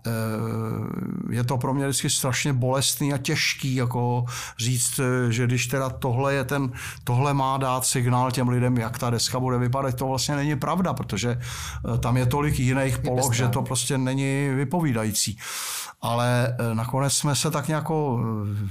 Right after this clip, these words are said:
Speaker 1: já jsem poprosil i na tom Suprafonu na firmě, aby si to pár lidí poslechlo, jako i daleko mladších prostě tam, mm, lidí, z který, ať oni vytipujou ten, ten, ten single.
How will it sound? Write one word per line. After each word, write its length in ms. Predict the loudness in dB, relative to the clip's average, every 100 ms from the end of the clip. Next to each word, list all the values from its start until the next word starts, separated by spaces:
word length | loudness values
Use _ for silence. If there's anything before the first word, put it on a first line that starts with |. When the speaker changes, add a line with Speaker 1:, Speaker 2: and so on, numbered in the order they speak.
| -4
Speaker 1:
já 120 | -4 -2
jsem 260 | 0 0 -2 -8 -14 -14 -18 -6
poprosil 600 | -4 0 0 2 2 0
i 100 | 0
na 80 | -2
tom 340 | 0 0 0 -2
Suprafonu 640 | -2 -2 0 0 0 0 0
na 120 | 0
firmě, 360 | 0 0 0
aby 200 | 0 0
si 140 | 0 -2
to 180 | -4 -4
pár 300 | 0 0 2
lidí 240 | 0 -2
poslechlo, 640 | -2 -2 0 0 0 0
jako 680 | 0 0 -2 -2 0 0 -4 -8 -10 -10 -12 -8
i 220 | 0 2
daleko 340 | 4 2 2 0
mladších 400 | 0 0 -2 -2
prostě 320 | -2 0 0
tam, 320 | 0 0 0 0 -2
mm, 240 | 0 2 2
lidí, 300 | 2 0 0
z 60 |
který, 280 | 0 0 -2 -4 -8 -6 -2
ať 200 | 0 2
oni 200 | 4 4
vytipujou 720 | 4 4 0 2 2 2 0 -4 -6
ten, 160 | -2 -2 -2 -2
ten, 200 | 0 2
ten 180 | 2 2
single. 460 | 2 2 2 0